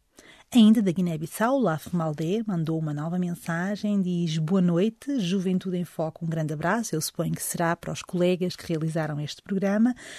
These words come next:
e diz que o governo na África do Sul tem que levar os responsáveis por estes ritos de iniciação criminosos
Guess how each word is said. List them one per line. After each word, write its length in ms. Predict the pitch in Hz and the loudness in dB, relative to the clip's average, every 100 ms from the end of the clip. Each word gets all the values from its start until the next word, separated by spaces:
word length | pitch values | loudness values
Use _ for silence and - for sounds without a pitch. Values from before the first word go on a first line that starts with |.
| - - - | -18 -20 -2
e 120 | 330 | 2
diz 320 | 269 233 214 - | 6 6 6 0
que 500 | - 226 208 196 - | 0 4 4 4 0
o 160 | - 196 185 185 | 0 2 2 0
governo 440 | 180 165 262 226 | 0 2 4 4
na 120 | 208 | 2
África 320 | 196 - 185 | 2 0 -2
do 80 | 165 | -4
Sul 380 | - - 240 262 | -6 0 2 2
tem 240 | - 175 | 0 0
que 200 | 175 - | 0 0
levar 520 | 226 226 160 196 233 226 | 2 2 2 0 2 0
os 120 | - | -2
responsáveis 840 | - - 185 170 - 180 185 165 | -8 -2 0 0 -2 -4 -2 -6
por 160 | - 175 | -6 -4
estes 320 | 175 - - | -2 -4 -8
ritos 300 | - 196 - | -2 -2 -2
de 80 | - | -2
iniciação 500 | 190 - - 160 165 | -2 -2 -6 -4 -4
criminosos 800 | - 233 214 185 175 185 - | 2 6 6 6 4 0 -4